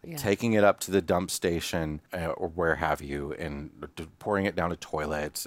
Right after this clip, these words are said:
Speaker 1: uh, and, and getting rid of it. That was, the smell was atrocious once you took it off. You didn't smell it when it was on, but once you took it off, the smell was atrocious. Um, but we have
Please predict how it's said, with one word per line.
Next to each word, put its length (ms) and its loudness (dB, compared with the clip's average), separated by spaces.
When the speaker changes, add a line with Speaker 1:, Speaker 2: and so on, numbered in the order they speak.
Speaker 1:
uh, 260 -4
and, 180 -8
and 200 -6
getting 280 -4
rid 140 -2
of 120 -2
it. 280 -2
That 300 -2
was, 360 -2
the 100 -6
smell 680 6
was 360 4
atrocious 960 4
once 240 0
you 80 0
took 220 -2
it 60 6
off. 260 4
You 60 -2
didn't 180 -2
smell 220 2
it 60 -2
when 100 0
it 60 -2
was 120 -2
on, 160 2
but 100 -2
once 200 -6
you 60 -16
took 200 -4
it 60 4
off, 180 4
the 100 -8
smell 280 2
was 140 0
atrocious. 680 -2
Um, 380 2
but 500 6
we 440 2
have 300 2